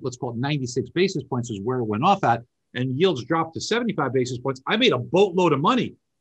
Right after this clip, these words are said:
So why weren't investors thinking that? And why weren't they buying with both hands? 'Cause the highest yield that we've had in the ten-year Treasury in several months, in, like, five months. Well, it's because many investors seem to think that yields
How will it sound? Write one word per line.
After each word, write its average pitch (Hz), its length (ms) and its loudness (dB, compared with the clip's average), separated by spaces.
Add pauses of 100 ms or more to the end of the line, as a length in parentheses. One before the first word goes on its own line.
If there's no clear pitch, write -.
(140)
So - 140 -4
why 156 300 0
weren't 185 300 2
investors 147 560 -2
thinking 214 320 0
that? 117 180 2
And 117 160 -4
why 135 180 2
weren't 147 280 -2
they 127 80 2
buying 131 420 -2
with 120 160 -4
both 127 260 -2
hands? 139 240 -4
'Cause 95 240 -8
the 98 140 -10 (200)
highest 196 480 0
yield 139 380 0
that 120 80 -6
we've 117 140 -4
had 131 140 -4
in 117 60 -2
the 110 60 -6
ten-year 131 340 -4
Treasury 160 400 -2 (240)
in 165 120 -4
several 208 500 0
months, 226 240 -2
in, 143 60 -8
like, 123 180 -10
five 180 240 0
months. 214 240 -2 (680)
Well, 151 320 -2
it's 127 140 -10
because 127 480 -2 (200)
many 147 240 0
investors 127 480 -6
seem 143 220 -8
to 123 100 -6
think 120 280 -6
that 117 120 -8
yields 113 320 -4